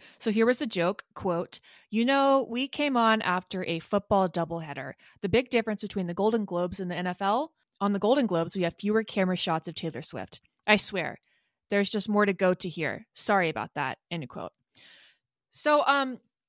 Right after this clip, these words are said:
no one laughed. Taylor took a sip of her drink, not really reacting to it. And this, this moment really encompasses what happened if you watched it. Uh, I watched this live, and anytime this man spoke, it was the cringiest thing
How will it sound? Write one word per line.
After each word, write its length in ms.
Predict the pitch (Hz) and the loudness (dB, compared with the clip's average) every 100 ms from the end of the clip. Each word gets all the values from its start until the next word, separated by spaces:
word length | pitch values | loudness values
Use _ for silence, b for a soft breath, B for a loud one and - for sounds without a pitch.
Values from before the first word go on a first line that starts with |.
| _ _ _ _ | _ _ _ _
no 100 | 220 | 4
one 140 | 269 285 | 4 6
laughed. 520 | 180 190 262 - - - | 6 4 2 -6 -12 -2
Taylor 400 | 208 202 208 208 | 2 4 4 2
took 260 | - 208 | 0 -2
a 60 | 196 | -2
sip 160 | - 196 | -2 -2
of 140 | 185 | -2
her 100 | 190 | -2
drink, 360 | 185 202 220 208 | 0 0 0 2
not 180 | 190 | 2
really 200 | 202 185 | 4 4
reacting 480 | 175 180 208 226 240 226 | 2 4 2 4 2 2
to 180 | 254 | 4
it. 200 | 233 226 - | 6 6 4
And 180 | 220 240 | 2 4
this, 460 | 302 - - - - | 4 2 -6 -8 -4
this 280 | 214 262 | -2 -2
moment 320 | 240 233 233 - | 0 2 0 0
really 340 | 214 226 226 | 4 6 6
encompasses 640 | 196 - 190 190 208 190 175 | 2 0 -2 -2 0 0 2
what 200 | 185 175 | 2 2
happened 520 | 180 185 196 247 - b b b | -2 -2 -2 -2 -6 b b b
if 160 | 208 208 | -4 -2
you 100 | 208 | 0
watched 360 | 180 170 - 285 | 0 0 -2 2
it. 260 | 285 - b b b b _ - | 2 0 b b b b _ 2
Uh, 380 | 214 214 208 - - _ _ _ - | 6 8 6 2 -4 _ _ _ 10
I 200 | 233 269 | 12 12
watched 280 | 247 208 - | 8 4 -2
this 180 | 208 | -2
live, 400 | 214 185 180 180 185 - | 0 2 2 0 -4 -4
and 280 | 185 180 - | -2 -2 -2
anytime 420 | 220 247 240 220 | 0 0 2 2
this 180 | 196 - | 0 0
man 180 | 185 180 | -4 -4
spoke, 340 | - 170 - | -4 -4 -4
it 120 | 190 | -6
was 140 | 180 170 | -6 -8
the 140 | 160 | -10
cringiest 640 | - 214 226 226 214 - | -2 0 0 0 -2 -2
thing 240 | 185 165 | -4 -6